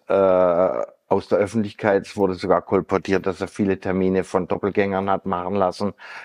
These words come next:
äh, weil er wahnsinnige Angst vor dieser, äh, vor einer Infektion hatte. Das ist das eine Thema. Und das andere Thema ist, dass, dass ich sehr lange recherchiert habe, äh, und das Thema Faschismus ist auch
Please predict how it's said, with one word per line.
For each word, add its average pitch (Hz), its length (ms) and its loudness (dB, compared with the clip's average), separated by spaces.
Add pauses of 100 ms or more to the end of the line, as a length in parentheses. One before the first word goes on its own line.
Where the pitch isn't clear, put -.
(320)
äh, 104 60 2
weil 95 500 2
er 90 160 0
wahnsinnige 90 600 -2
Angst 92 280 -6
vor 104 160 -2
dieser, 85 720 0
äh, - 40 -8
vor - 180 -8
einer 90 120 -2
Infektion 101 720 0
hatte. 135 240 0
Das 101 220 -6
ist 101 180 -10
das 95 140 -4
eine 95 360 2
Thema. 123 440 0 (720)
Und 120 200 4
das 117 160 2
andere 127 380 2
Thema 139 540 2
ist, 127 440 -2
dass, 123 560 0
dass 107 320 0
ich - 640 -2 (100)
sehr 117 320 4
lange 113 380 2
recherchiert 123 880 0
habe, 107 1040 0
äh, - 20 -20
und 110 300 -2
das 104 160 -6
Thema 95 340 -2
Faschismus 104 840 -6
ist 90 260 -8
auch 78 260 -6